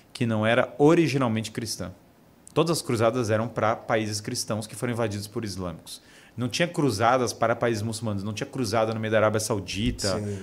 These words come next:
Speaker 2: sim.
Speaker 1: ou em outros lugares. Então, é, inclusive muitos lugares que os cruzados chegavam, quando eles chegavam lá,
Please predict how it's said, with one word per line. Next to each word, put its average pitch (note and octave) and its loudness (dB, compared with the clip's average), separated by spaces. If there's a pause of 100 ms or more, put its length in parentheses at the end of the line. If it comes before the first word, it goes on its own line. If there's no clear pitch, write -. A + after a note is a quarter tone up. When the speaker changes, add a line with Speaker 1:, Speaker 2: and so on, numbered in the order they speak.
Speaker 2:
sim. G2+ -10
Speaker 1:
ou A2+ -2
em A2+ -2
outros A2+ -4
lugares. G2+ 0
Então, A2 -2 (760)
é, G2 -2
inclusive B2 0
muitos C#3+ 0
lugares A2+ 2
que - -12
os G#2 -6
cruzados G2+ -2
chegavam, G2+ 0 (280)
quando G#2 -6
eles G#2+ -6
chegavam G#2+ 0
lá, B2+ -2